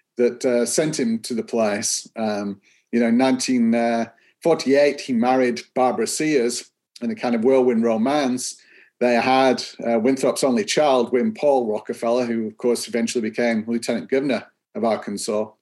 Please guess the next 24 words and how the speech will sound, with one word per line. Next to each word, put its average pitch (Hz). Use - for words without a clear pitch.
Uh, 143
but 147
only 165
eighteen 151
months 143
later, 139
the 127
couple 147
separated 127
and 135
went 165
through 147
a 123
pretty 160
protracted 135
divorce. 127
Although 131
they 127
were 120
only 139
married 139
for 131
eighteen 123
months 131